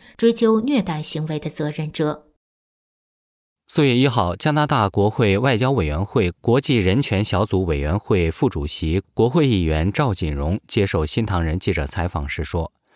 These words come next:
Speaker 2: ：“法轮功修炼者在中国受到了严重的迫害。正如从国会议员关于该主题的报告中所看到的那样，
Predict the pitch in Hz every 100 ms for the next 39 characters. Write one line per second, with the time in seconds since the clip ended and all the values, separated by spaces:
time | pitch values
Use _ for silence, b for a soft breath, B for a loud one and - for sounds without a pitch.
0 | b b _ 104 101 113 143 147 139 147
1 | 113 87 80 69 69 95 85 131 123 85
2 | 80 - 104 85 80 71 71 73 76 95
3 | 110 78 - 90 - 78 _ _ _ _
4 | _ _ - 127 107 117 107 110 101 104
5 | 151 139 90 78 90 - 131 98 85 120
6 | 120 82 - - 87 90 127 87 104 90
7 | 87 87 85 71 - 123 85 73 73 73
8 | 69 69